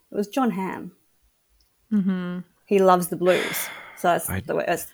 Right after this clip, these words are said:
Speaker 1: that line.
Speaker 2: I
Speaker 3: Trevor Zegras was absolutely robbed.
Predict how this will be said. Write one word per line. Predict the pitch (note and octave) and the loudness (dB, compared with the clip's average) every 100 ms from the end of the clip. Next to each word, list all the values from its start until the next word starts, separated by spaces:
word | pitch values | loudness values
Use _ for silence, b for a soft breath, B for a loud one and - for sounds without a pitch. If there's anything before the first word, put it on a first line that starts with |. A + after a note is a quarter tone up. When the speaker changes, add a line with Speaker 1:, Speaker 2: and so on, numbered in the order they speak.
| - | -8
Speaker 1:
that | D#3 D#3 | -8 -8
line. | - - D#3+ _ _ _ _ _ _ _ _ _ b b b _ _ _ _ _ _ _ - _ | -12 -14 -18 _ _ _ _ _ _ _ _ _ b b b _ _ _ _ _ _ _ -20 _
Speaker 2:
I | - - - - - A#3 C4 D4+ F4+ | -6 -4 -6 -8 -4 -2 -2 -2 4
Speaker 3:
Trevor | - F#2 G2+ | 6 8 6
Zegras | F2+ F2 E2+ E2 - | 4 4 4 2 2
was | D#2 - | 0 2
absolutely | D2 D2 - C#2+ C#2+ - D2 E2 F2+ - | 0 0 0 2 2 0 0 0 -4 -8
robbed. | - A2+ - - - | -2 0 0 -2 -8